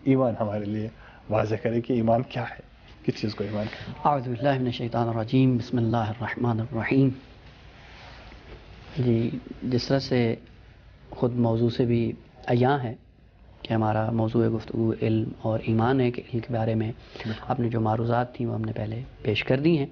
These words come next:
Speaker 2: اب یہاں سے حقیقت ایمان کے بارے میں کچھ معروضات پیش کریں گے۔ حقیقت ایمان کے بارے میں ہم اپنی بات نہیں بلکہ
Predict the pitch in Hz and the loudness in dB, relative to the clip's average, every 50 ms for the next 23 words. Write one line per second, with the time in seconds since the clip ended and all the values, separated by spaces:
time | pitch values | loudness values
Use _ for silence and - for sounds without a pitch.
0 | - - - - - - - - - - - - - - - - - - - - | -8 -18 -20 -20 -20 -20 -20 -20 -20 -20 -20 -20 -20 -20 -20 -20 -20 -20 -20 -20
1 | - - - - 143 143 143 143 139 165 165 - - 160 160 160 139 131 127 139 | -20 -10 -6 -4 -2 0 0 0 0 0 -2 0 0 0 0 0 -2 0 0 0
2 | 131 123 147 143 - 139 127 120 120 117 123 127 120 120 113 110 107 107 110 110 | 0 2 0 0 2 2 4 4 4 4 2 2 0 0 0 2 2 2 0 0
3 | 107 107 - - - - 113 110 113 113 113 120 127 127 - 156 151 - 156 156 | -2 -2 -4 -6 -4 -2 -2 0 0 2 2 0 0 0 0 -2 0 0 2 2
4 | 170 165 147 139 - - - - - - - - - - - - - - - - | 2 2 2 -2 -6 -12 -20 -20 -20 -20 -20 -20 -20 -20 -20 -20 -20 -20 -18 -8
5 | - - - - 170 170 - 185 185 - 180 180 175 - - 135 127 123 117 123 | -6 -2 2 2 4 4 4 2 4 4 4 4 4 2 2 4 4 4 4 4
6 | 123 117 - 120 117 113 113 113 135 139 127 113 110 104 - - - - - - | 2 0 0 0 2 2 2 2 2 2 2 2 0 -2 -6 -10 -18 -20 -20 -20
7 | - - - - - - - - - - - - - - 120 120 123 120 120 123 | -20 -20 -20 -20 -20 -20 -20 -20 -20 -20 -20 -16 -6 -2 2 4 4 4 4 2
8 | - 117 - 151 147 151 135 117 117 117 117 - 131 120 131 143 131 117 110 110 | 0 0 2 4 4 6 6 4 2 0 -2 -2 -2 -2 0 0 0 0 -2 0
9 | - 120 120 131 | 0 0 0 0